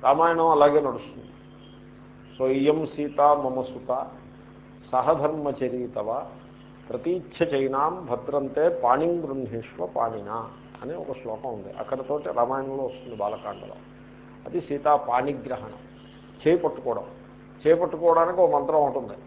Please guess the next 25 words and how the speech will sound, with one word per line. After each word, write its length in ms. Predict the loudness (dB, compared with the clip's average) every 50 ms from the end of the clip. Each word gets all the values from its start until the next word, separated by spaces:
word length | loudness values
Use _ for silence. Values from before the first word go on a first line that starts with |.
| -20 -20 -20 -20 -20 -20 -20 -20 -20 -20 -20 -20 -20 -10 -2 4
So 60 | 6
ఆ 80 | 6 6
మంత్రం 420 | 4 2 -2 -2 -2 -2 0 0
చెప్పి 260 | 0 0 2 4 6
ఆ 240 | 8 8 10 10 8
అమ్మాయి 300 | 8 6 4 2 2 2
చేయి 200 | 4 4 2 2
పట్టుకుంటాడు 540 | 2 -2 -8 -8 -8 -10 -8 -6 -6 -6 -6
వీడు. 880 | -8 -14 -16 -18 -18 -20 -20 -20 -20 -20 -20 -20 -20 -20 -20 -14 -10
మంత్రం 300 | -8 -6 -4 -4 -2 -2
పురోహితుడు 400 | 0 2 4 4 4 2 0 -2
చెప్తాడు. 420 | -6 -6 -4 -2 -2 -2 -2 -4 -8 -10 -16 -20 -20 -20 -20 -20 -20 -20 -20 -20 -20 -20 -20 -12 -4 0
So 380 | 2 4 4 4 4 4 2 -2 -6 -10 -14 -16 -14 -6 -2 0
చేయి 100 | 0 2
వీడు 160 | 0 -2 -4
పట్టుకుంటాడు. 600 | -4 -8 -10 -12 -14 -16 -16 -16 -18 -18 -18 -20 -20 -20 -20 -20 -20 -20 -20 -20 -20 -20 -20 -20 -20 -20 -20 -20 -20 -16 -8 -2
ఆ 460 | 0 4 4 6 6 6 4 4 2 -2
మంత్రం 320 | -6 -6 -4 -4 -4 -4 -2
కూడా 180 | 0 0 2 4 6
చాలా 180 | 8 8 8
ఫేమస్ 460 | 6 6 4 2 2 0 -4 -6 -6 -6
మంత్రమే. 380 | -6 -4 -4 -4 -4 -4 -6 -8 -14 -18 -20 -20 -20 -20 -20 -20 -20 -20 -20 -20 -20 -14 -8 -6
ఆ, 440 | -4 -2 -2 -2 -2 -4 -4 -6 -8 -10 -16 -18 -14 -10
ఆ, 480 | -8 -6 -6 -6 -6 -8 -10 -10 -12 -14 -16 -20 -20 -20 -20 -20 -20 -20 -20 -16 -12 -10 -6 -4 -4
"అశ్వినో 880 | -4 -4 -6 -6 -4 -2 0 0 0 0 0 -2 -2 0 0 0 0